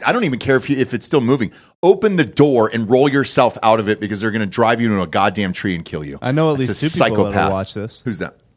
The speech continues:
Speaker 2: Our, our friends at Slick and Thick.
Speaker 1: Oh, yeah. But they're dirtbags.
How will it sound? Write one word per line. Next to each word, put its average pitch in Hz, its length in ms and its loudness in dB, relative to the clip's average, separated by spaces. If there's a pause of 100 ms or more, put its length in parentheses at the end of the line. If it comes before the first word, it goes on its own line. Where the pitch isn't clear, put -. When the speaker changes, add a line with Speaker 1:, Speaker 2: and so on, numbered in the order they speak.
Speaker 2:
Our, 95 260 -8
our 95 160 -8
friends 98 280 -10
at 92 60 -14
Slick - 280 -12
and 98 100 -12
Thick. 127 380 -14 (220)
Speaker 1:
Oh, 170 100 6
yeah. 147 320 2 (160)
But 156 120 0
they're 196 120 6
dirtbags. 185 600 0